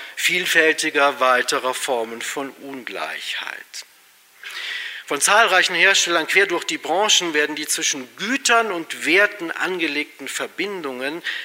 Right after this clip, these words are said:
mittlerweile eigens betont, in Szene gesetzt, gestärkt, sodass selbst fast jedes noch so alltägliche Konsumprodukt dazu geeignet ist, Werte zu repräsentieren und zu beglaubigen.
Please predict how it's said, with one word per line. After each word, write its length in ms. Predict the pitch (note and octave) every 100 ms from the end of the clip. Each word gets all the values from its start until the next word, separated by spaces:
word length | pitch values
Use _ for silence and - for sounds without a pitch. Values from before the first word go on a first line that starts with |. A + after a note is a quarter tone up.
| -
mittlerweile 720 | F#3 F#3+ F3 D#3 D3 D3+ D3+ -
eigens 560 | - C#3 F#3 F#3 D3+ -
betont, 680 | B2+ - - B2 B2+ G3+ -
in 140 | -
Szene 500 | - - E3+ G#3+ G#3
gesetzt, 480 | E3 D3 D#3 - -
gestärkt, 840 | - - - A#2 A2 D#3+ - - - - - -
sodass 360 | D#3+ D#3 D#3+
selbst 360 | E3+ F#3+ - -
fast 460 | - F3+ - - - D#3
jedes 360 | F3+ G3 F3
noch 160 | F#3 A#3+
so 120 | G#3
alltägliche 600 | F3 E3 A3+ A#3 F#3 F3
Konsumprodukt 880 | - D#3 D3+ A#3+ - C3 C3+ D3 -
dazu 240 | C#3+ -
geeignet 640 | C3+ C#3+ G2+ B2+ - D#3+ D3
ist, 360 | C3+ - A#2
Werte 480 | A#2+ C#3 F#3 F#3 E3+
zu 220 | - -
repräsentieren 1000 | C3 B2+ - A#2+ G#2+ A2 G#2+ - C#3+ D3
und 120 | B2+
zu 100 | -
beglaubigen. 760 | C3 B2 B2+ G#2 F#2+ - -